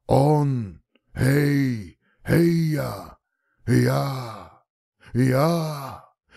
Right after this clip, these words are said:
Адонай, и во имя Шаддай, сотворившего четвероногих,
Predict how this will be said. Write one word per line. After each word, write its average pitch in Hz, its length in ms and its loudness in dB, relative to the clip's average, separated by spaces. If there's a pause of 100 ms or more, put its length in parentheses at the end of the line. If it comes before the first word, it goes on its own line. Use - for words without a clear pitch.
Адонай, 143 1160 -2 (180)
и 113 140 -2
во 120 160 2
имя 143 440 2 (200)
Шаддай, 131 1200 -4 (440)
сотворившего 131 840 -2
четвероногих, 120 1120 -6